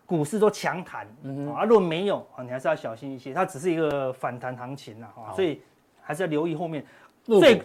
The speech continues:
Speaker 1: 最夸张的是陆股，
Speaker 2: 是。
Speaker 1: 哦，对不对？这个地方是陆股疯狂的支撑，之前有讲过，
Speaker 2: 嗯。
Speaker 1: 对不对？它既然跌破了，哦，它就连续性，这是崩盘呢。
Speaker 2: 对，政策托底。
Speaker 1: 对啊。
Speaker 2: 失败。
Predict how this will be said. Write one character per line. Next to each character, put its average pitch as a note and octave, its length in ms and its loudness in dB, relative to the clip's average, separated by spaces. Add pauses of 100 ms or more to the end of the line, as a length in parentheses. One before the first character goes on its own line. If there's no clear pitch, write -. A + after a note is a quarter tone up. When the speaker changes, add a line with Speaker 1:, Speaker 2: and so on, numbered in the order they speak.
(100)
Speaker 1:
最 A3+ 160 6
夸 E3+ 260 4
张 D3+ 200 -4
的 C3+ 60 -6
是 D3 100 -10
陆 C#3+ 180 -10
股， - 180 -20
Speaker 2:
是。 A2 320 -12
Speaker 1:
哦， C3+ 120 -8
对 - 0 -
不 D3+ 80 -4
对？ D#3 80 0
这 C4 100 2
个 G#3+ 100 2
地 A3 140 2
方 A3 180 6
是 B3+ 140 -2
陆 A#3 220 6
股 D3+ 200 -4 (440)
疯 C#4 280 8
狂 F3 300 2
的 F3 100 0
支 F3+ 220 -4
撑， D#3+ 240 0
之 F3+ 80 0
前 F#3+ 60 4
有 F3 100 -2
讲 A#2 220 -8
过， B2+ 240 -6
Speaker 2:
嗯。 F3 100 -2
Speaker 1:
对 F3 140 2
不 C#3+ 80 2
对？ - 0 -
它 G#3+ 100 0
既 - 160 -2
然 A#3+ 160 6
跌 G#3 320 4
破 A3+ 240 8
了， A#2+ 180 0 (440)
哦， A#2 120 -16
它 F3+ 60 -6
就 E3+ 120 -4
连 D#3+ 200 4
续 G3 140 2
性， D3+ 200 -6
这 E3+ 60 -6
是 G#3+ 80 0
崩 A3 260 4
盘 C3 240 -4
呢。 C3+ 80 -6
Speaker 2:
对， C3+ 140 -2
政 F#3 240 0
策 F#3 180 4
托 E3+ 240 4
底。 A#2+ 280 -4 (280)
Speaker 1:
对 F#3+ 220 6
啊。 F3 100 6
Speaker 2:
失 F#3 80 4
败。 F#3 300 8